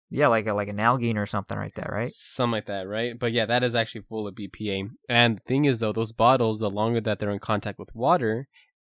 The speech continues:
Speaker 2: and since they're out there in the heat, it actually breaks off the B P A more.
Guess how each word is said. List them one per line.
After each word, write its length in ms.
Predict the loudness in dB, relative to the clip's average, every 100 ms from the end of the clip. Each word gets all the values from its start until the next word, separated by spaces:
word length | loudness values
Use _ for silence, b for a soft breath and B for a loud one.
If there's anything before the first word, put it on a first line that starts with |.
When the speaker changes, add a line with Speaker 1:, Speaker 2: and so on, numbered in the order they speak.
| 2
Speaker 2:
and 380 | 6 6 4
since 220 | 0 -4 -2
they're 120 | 0
out 180 | 0 0
there 100 | -4
in 80 |
the 100 | -4
heat, 420 | -4 -4 -4 -6 -16 b b _
it 100 | 2
actually 280 | 2 2 0
breaks 320 | 2 2 2
off 160 | 0
the 80 | -2
B 180 | -8 -8
P 300 | -6 -6 -6
A 20 |
more. 360 | -6 -6 -6